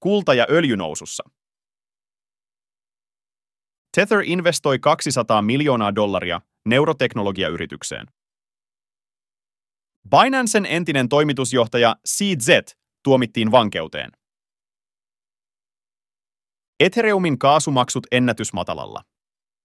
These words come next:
Bitcoin käsitteli ennätysmäärän tapahtumia. OpenAI ja WorldCoin neuvottelevat yhteistyöstä.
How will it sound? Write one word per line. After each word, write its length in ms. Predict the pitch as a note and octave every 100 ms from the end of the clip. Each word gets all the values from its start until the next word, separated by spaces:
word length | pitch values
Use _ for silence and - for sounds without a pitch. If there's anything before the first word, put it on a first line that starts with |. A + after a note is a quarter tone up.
| _ _ _ -
Bitcoin 400 | A#3 B3 B3+ A3+
käsitteli 500 | D3+ D3 C#3 C3 A#2+
ennätysmäärän 680 | B2 C#3 C3+ B2+ A#2+ A2 G2
tapahtumia. 580 | G2+ G2+ G2+ - E2 A#1+ - _ _ _ _ _ _ _ _ _ _
OpenAI 760 | - G3+ A#3 G#3+ D3 D#3 D3+ D3+
ja 100 | A#2+
WorldCoin 500 | A2+ F#3 - F3+ C#3+
neuvottelevat 580 | C#3 C#3+ C#3+ D3 C#3 C#3+
yhteistyöstä. 720 | E3+ - D#2 - - G#1 -